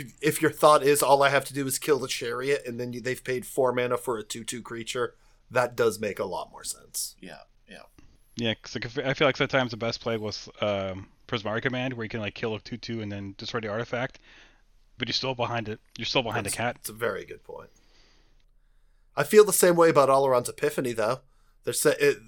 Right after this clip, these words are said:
Speaker 1: Alaron's Epiphany has changed to you only get the flyers if you foretold the, if you foretold the card.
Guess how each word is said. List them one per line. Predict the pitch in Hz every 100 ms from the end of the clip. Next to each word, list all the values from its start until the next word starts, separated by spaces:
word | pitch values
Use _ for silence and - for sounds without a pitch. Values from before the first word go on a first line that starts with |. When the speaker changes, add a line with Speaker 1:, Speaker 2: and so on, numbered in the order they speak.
| -
Speaker 1:
Alaron's | 151 156 147 -
Epiphany | 165 160 151
has | 131
changed | - 143 131 131 -
to | 135
you | 123 127 160
only | 143 151
get | - -
the | 127
flyers | 135 131 147 170 180 - - _ - _ _ -
if | 143 143
you | 143
foretold | - 143 - 135 143
the, | - - 147
if | 156
you | 139
foretold | - 139 135 - 139 151 156
the | 170
card. | - 190 208 202